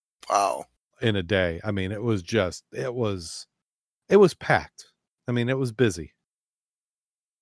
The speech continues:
Speaker 1: I,
Speaker 2: A nice
Speaker 1: I,
Speaker 2: place. I,
Speaker 1: I was
Speaker 2: it's,
Speaker 1: just
Speaker 2: it's
Speaker 1: thinking out loud after I, I'm looking at the rows and rows of 'em. I wonder how they decon the helmets in between dives.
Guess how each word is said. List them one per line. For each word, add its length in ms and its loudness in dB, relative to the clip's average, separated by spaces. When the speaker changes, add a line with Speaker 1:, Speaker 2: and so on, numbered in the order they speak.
Speaker 1:
I, 60 6
Speaker 2:
A 60 6
nice 280 8
Speaker 1:
I, 40 6
Speaker 2:
place. 320 2
I, 200 -2
Speaker 1:
I 80 4
was 80 10
Speaker 2:
it's, 80 10
Speaker 1:
just 140 6
Speaker 2:
it's 80 6
Speaker 1:
thinking 260 4
out 200 4
loud 300 6
after 260 6
I, 120 6
I'm 140 6
looking 280 8
at 140 6
the 160 4
rows 300 4
and 140 2
rows 260 6
of 140 6
'em. 120 2
I 80 2
wonder 240 6
how 160 6
they 180 6
decon 460 4
the 60 4
helmets 420 4
in 120 2
between 340 -2
dives. 540 2